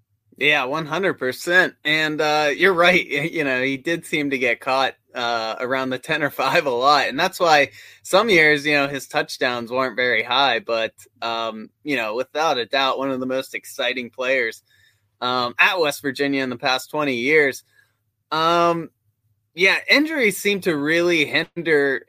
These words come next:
his stats. He would have really been higher up on these all-time you know, touchdowns, yards lists if he would have stayed healthy that senior year, but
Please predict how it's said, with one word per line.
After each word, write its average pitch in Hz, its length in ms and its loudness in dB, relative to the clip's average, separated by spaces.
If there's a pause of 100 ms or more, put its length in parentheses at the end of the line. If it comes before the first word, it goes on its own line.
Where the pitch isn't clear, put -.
(220)
his 143 260 -6
stats. 143 560 0
He 165 100 -4
would 196 160 2
have 156 120 4
really 147 400 0
been 131 180 -2
higher 135 400 2
up 139 160 2
on 131 120 -2
these 123 180 -6
all-time 127 800 -2 (200)
you 123 120 -8
know, 95 100 -6
touchdowns, 127 960 -4
yards 123 420 0
lists 131 440 0
if 123 180 -6
he 135 160 -4
would 131 180 0
have 117 80 -8
stayed 117 340 0
healthy 135 480 -2
that 113 220 -2
senior 131 360 -4
year, 127 320 0
but 107 260 -4